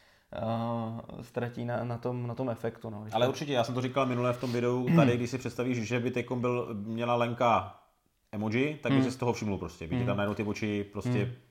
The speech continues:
Speaker 1: Jo.
Speaker 2: by ti to přelepilo, že jo?
Speaker 1: No, takže když, když vezmeme konkrétně tenhle ten příklad, z mýho pohledu, já bych sem, eh, zapracoval, eh, ne, ne tolik na pozici, ale v tuhletu chvíli na tom, aby to bylo co nejzajímavější, protože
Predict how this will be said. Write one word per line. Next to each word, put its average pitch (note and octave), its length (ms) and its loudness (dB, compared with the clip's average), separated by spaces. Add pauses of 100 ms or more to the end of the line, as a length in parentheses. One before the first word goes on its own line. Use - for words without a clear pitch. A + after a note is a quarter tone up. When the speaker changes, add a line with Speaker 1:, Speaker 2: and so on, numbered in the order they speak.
Speaker 1:
Jo. A2+ 260 -2
Speaker 2:
by F#2+ 60 -8
ti F2+ 60 -4
to G2 80 -4
přelepilo, F2+ 460 -4
že D2 80 -14
jo? C2+ 140 -12
Speaker 1:
No, G#2+ 160 -4
takže C#3 340 4 (320)
když, B2+ 180 -2
když C3 200 -2
vezmeme D3+ 260 4
konkrétně D3+ 460 4
tenhle D3 200 2
ten D3+ 140 2
příklad, C#3+ 520 6 (280)
z - 60 -10
mýho D3 200 4
pohledu, C3+ 460 4
já C3 160 8
bych C3 140 0
sem, C#3 360 -2
eh, A#2+ 320 0
zapracoval, C3 720 4 (680)
eh, A#2 120 -4
ne, C#3+ 340 8 (960)
ne D3+ 140 6
tolik D3+ 260 6
na C#3 120 4
pozici, C#3 440 -2
ale C3+ 140 6
v C3 60 -6
tuhletu C#3 300 0
chvíli C3+ 260 0
na B2+ 100 -2
tom, C3 160 -2
aby B2 160 0
to B2+ 100 -6
bylo B2+ 220 -2
co C3 120 -8
nejzajímavější, A#2 800 -4
protože B2 500 -2